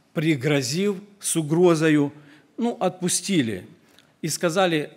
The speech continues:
ну, запретили, чтобы об имени Иисуса Христа они больше не учили. Что же происходит дальше? Написано: "Быв отпущены,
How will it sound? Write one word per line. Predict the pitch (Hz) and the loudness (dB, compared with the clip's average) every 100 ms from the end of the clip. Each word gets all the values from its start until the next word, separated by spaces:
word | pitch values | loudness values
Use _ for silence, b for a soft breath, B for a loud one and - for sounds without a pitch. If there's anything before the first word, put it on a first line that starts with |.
| _ - | _ -8
ну, | 196 139 | -4 -2
запретили, | 135 160 165 156 220 202 151 - | -2 -2 -2 -4 -4 0 0 -2
чтобы | - 160 143 151 | -6 -2 2 4
об | 147 190 | 4 2
имени | 160 156 151 | 2 4 4
Иисуса | 143 - 190 156 | 2 -2 -4 -4
Христа | 156 147 - 220 208 B B B B | -4 -6 0 0 0 B B B B
они | 139 160 | -2 -2
больше | 156 156 139 151 | 0 -2 0 0
не | 143 | 0
учили. | 135 131 131 95 87 _ _ _ _ _ _ _ b b b b | 0 -2 -6 -8 -16 _ _ _ _ _ _ _ b b b b
Что | - 240 | -8 -4
же | 190 | -4
происходит | 185 175 160 175 156 143 | -2 -2 -2 -4 -4 -2
дальше? | 123 104 - - - _ _ b b b b - | -2 -2 -8 -14 -20 _ _ b b b b -8
Написано: | 151 214 185 175 156 | -2 0 2 2 2
"Быв | 143 214 190 - | 4 4 2 2
отпущены, | 151 - 240 254 - 135 117 101 | 0 0 -2 -2 -2 -2 -2 -6